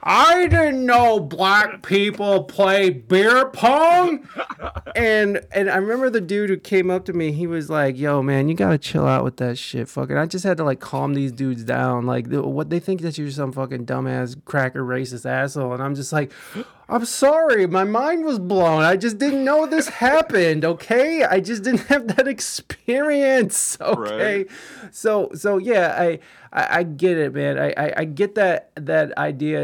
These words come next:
Speaker 1: if you're not acclim-, and, and there is a difference between West Coast black folks and, like, Midwest black folks, you know, like, just
Speaker 2: Right.
Speaker 1: the same as there's a difference between white folks and West Coast white folks. It's just a different vibe. And when you're trying to grow up in,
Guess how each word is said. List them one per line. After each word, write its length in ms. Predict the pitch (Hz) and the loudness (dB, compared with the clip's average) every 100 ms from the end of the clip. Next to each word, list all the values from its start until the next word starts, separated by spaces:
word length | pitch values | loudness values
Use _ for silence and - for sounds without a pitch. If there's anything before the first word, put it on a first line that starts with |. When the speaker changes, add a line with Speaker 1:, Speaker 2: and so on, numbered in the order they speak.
| 147 | -4
Speaker 1:
if 120 | 131 | -6
you're 240 | 143 170 | -4 -2
not 340 | 170 170 156 - _ _ _ _ _ _ 170 | -2 -2 -4 -6 _ _ _ _ _ _ -4
acclim-, 300 | 175 180 - | -4 -6 -4
and, 200 | 202 - | -4 -2
and 160 | 220 | 0
there 120 | 240 233 | 0 0
is 140 | 240 | 0
a 60 | 220 | 0
difference 360 | 185 202 208 175 | 0 -2 -2 -4
between 600 | 190 - 180 165 139 127 | -6 -4 -4 -2 -4 -2
West 360 | 147 151 - | 0 0 -6
Coast 480 | - 143 139 143 - | -4 -2 0 -2 -6
black 300 | 135 135 131 | -2 -2 -4
folks 400 | - 131 127 - | -4 -4 -4 -6
and, 260 | - 131 120 | -8 -8 -6
like, 180 | 120 123 | -8 -6
Midwest 720 | 143 151 131 135 131 127 - | -4 -4 -2 0 0 -2 -6
black 300 | 127 107 - | -4 -4 -6
folks, 360 | - - 123 | -12 -14 -10
you 80 | 143 | -6
know, 180 | 135 135 | -2 -2
like, 200 | 135 127 - | -2 -6 -4
just 140 | 117 - | -2 -2
Speaker 2:
Right. 40 | |
Speaker 1:
the 80 | 190 | -2
same 300 | 160 185 170 | 0 0 0
as 100 | 156 | -2
there's 200 | 165 160 | -2 -4
a 40 | 135 | -2
difference 320 | 165 160 156 | -2 -2 -6
between 320 | 147 160 156 | -6 -6 -2
white 260 | 143 147 143 | 0 0 -2
folks 400 | 139 139 123 - | -2 -2 -4 -10
and 140 | 127 - - - - | -10 -12 -20 -20 -4
West 300 | 143 147 - | -2 -2 -2
Coast 260 | 143 131 | -4 -2
white 220 | 135 135 | -2 -2
folks. 220 | 131 131 - - - | -2 -6 -8 -20 -6
It's 160 | 185 180 | -4 -2
just 180 | 202 190 | -2 -2
a 60 | |
different 460 | 180 190 185 185 156 | 0 0 0 -2 -2
vibe. 480 | 147 151 165 123 113 | -4 -2 -2 -4 -6
And 300 | 143 139 139 | -6 -6 -4
when 140 | 156 156 | -2 -2
you're 120 | 151 | -2
trying 240 | - 185 | -2 -2
to 100 | 160 | -2
grow 420 | 135 117 139 147 | -6 -4 -2 0
up 220 | 139 151 - | 0 -2 -4
in, 300 | 143 143 139 | -4 -2 -4